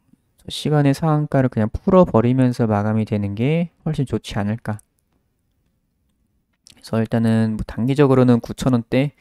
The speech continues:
요 구간까지 한번 금방 칠 수 있지 않을까 생각이 드네요.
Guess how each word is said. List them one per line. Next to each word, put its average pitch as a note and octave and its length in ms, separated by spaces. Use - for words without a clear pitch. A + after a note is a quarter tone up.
요 A#2 120
구간까지 A#2 500
한번 A2 360
금방 G#2+ 300
칠 D#3+ 160
수 - 140
있지 G#2+ 200
않을까 A2 340
생각이 A#2+ 320
드네요. G#2 300